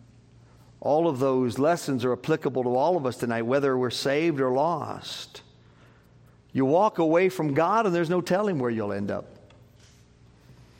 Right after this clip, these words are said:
Your sin won't always let go of you when you want to let go of it.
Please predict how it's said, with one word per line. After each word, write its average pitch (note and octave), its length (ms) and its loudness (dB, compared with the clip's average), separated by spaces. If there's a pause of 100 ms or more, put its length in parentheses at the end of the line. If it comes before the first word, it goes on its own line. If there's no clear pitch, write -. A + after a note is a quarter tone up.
(960)
Your C3 140 -2
sin D3+ 840 0 (640)
won't D#3+ 240 2
always E3 320 4
let D#3+ 200 2
go D#3 140 0
of B2+ 120 -2
you E3 220 0
when C#3 160 0
you D3 80 0
want D3 140 -2
to C#3+ 40 0
let C#3+ 160 0
go E3 100 -4
of D#3 100 -4
it. D#3 240 -4